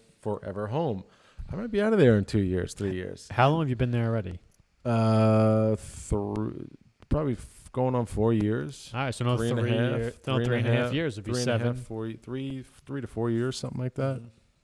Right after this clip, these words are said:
Speaker 1: I think.
Speaker 2: So it might play out again.
Speaker 1: Yeah, it might. I mean, y-, listen, you never know. I,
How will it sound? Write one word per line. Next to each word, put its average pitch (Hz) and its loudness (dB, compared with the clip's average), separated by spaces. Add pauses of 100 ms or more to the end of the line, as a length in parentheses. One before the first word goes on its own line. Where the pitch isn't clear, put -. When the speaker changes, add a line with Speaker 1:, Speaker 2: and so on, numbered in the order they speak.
(100)
Speaker 1:
I 110 -6
think. 110 -4 (880)
Speaker 2:
So - -2
it - 0
might 131 2
play 120 2
out 113 0
again. 117 -8 (580)
Speaker 1:
Yeah, 156 -4
it 87 -8
might. 147 -2
I 101 -2
mean, 110 6
y-, 117 2 (460)
listen, 131 -2 (480)
you 120 2
never 117 2
know. 101 -2
I, 123 -4